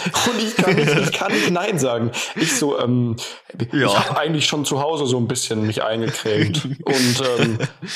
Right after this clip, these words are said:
Speaker 1: dann die so, „Ja, aber die Bräunungscreme, dann meinst du, dann werden die Poren das und das und dann geht's schneller.“ Ich so, „Mm, ja, ähm, aber ja, äh, ja, ähm, ich bin eigentlich immer“, ich hab irgendwie vom Thema abgelenkt. Ich kann nicht Nein sagen, die tun mir auch immer so leid.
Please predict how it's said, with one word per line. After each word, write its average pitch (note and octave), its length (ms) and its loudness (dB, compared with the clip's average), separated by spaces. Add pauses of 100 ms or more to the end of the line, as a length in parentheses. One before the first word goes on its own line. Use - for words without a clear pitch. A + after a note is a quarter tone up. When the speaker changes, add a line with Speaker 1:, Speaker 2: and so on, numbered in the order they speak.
(200)
Speaker 1:
dann B2 140 0
die D#3+ 80 2
so, D#3+ 120 0
„Ja, B2 180 2
aber G#3 120 -2
die D3 100 -4
Bräunungscreme, F3 600 -4
dann C3+ 120 0
meinst A#2 180 -2
du, - 20 -6
dann G2 220 -4
werden A2 160 0
die G#2+ 80 -4
Poren E3+ 420 -2
das A2+ 220 -2
und G#2+ 120 -4
das G#3 200 -2
und C#3 60 -2
dann A#2+ 100 -2
geht's A2 180 0
schneller.“ C#3+ 260 -2
Ich C#3 80 -4
so, B2+ 200 0
„Mm, B2 580 -2 (760)
ja, D#3 520 0
ähm, B2+ 180 0
aber B2 380 -4
ja, B2 280 -2
äh, G#2+ 320 -2
ja, G#2+ 160 -2
ähm, A2+ 300 -2
ich A#2+ 120 -8
bin D3+ 140 -2
eigentlich E3 200 -2
immer“, C#3+ 140 -2
ich C#3 140 -2
hab F#3 100 -6
irgendwie E3 200 -2
vom D3 180 -4
Thema D3+ 240 0
abgelenkt. A#2 400 -2
Ich C3+ 120 -4
kann F3 220 0
nicht F3 160 -2
Nein D3 340 2
sagen, A2 260 2
die B2+ 60 0
tun D#3 240 0
mir D3+ 80 2
auch C#3+ 100 2
immer C#3 140 -2
so B2+ 120 0
leid. A2+ 500 -2